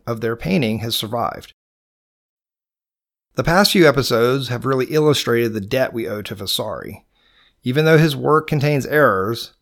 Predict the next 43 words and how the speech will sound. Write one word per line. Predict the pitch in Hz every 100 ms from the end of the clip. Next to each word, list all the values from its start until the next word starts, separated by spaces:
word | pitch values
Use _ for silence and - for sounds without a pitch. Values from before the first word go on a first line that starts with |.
| _ _ _ _ _ _
we | 123 123
are | 143 151
able | 156 147
to | 135
piece | - - 170 -
together | 147 139 127 120 120 113 -
aspects | - 147 143 135 120 -
of | - 117 110 101
the | 117
artists' | 117 120 -
lives | 110 101 90 92 - -
and | 123
give | 135
us | 131
some | - 175 156
glimpse | 131 131 -
into | 117
their | 110 107
background. | 110 107 - 73 85 - _ _ _ _ _ _ _ _ _
With | 127
the | 143
early | 143 160 147
Northern | 127 160 180 139
Renaissance, | 113 107 104 104 120 - _ - _ _ _ -
and | 151
even | 170
today, | 160 156 147 123
there's | 123 120
a |
lack | 120 120 123 135
of |
scholarly | - 113 110 110 110
work | 113 139 -
in | 117
English | 117 160 127 95 110 - - -
when | 127
compared | 151 127 127 123
to | 117
that | 107 101 -
of | 107
the | 127
Italian | 120 151 160 123 107
Renaissance. | 92 87 65 - -